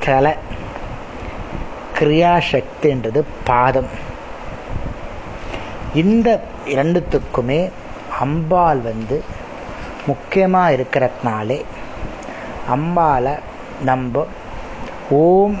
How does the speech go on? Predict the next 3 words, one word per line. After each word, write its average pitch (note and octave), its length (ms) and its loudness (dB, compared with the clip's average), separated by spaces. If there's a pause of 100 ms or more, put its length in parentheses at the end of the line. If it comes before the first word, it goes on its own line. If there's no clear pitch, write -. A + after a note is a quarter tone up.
(720)
ஈஷித்ரியாய E3 1500 4
நமகா C3 600 4 (140)
அப்படின்னு A#2+ 840 0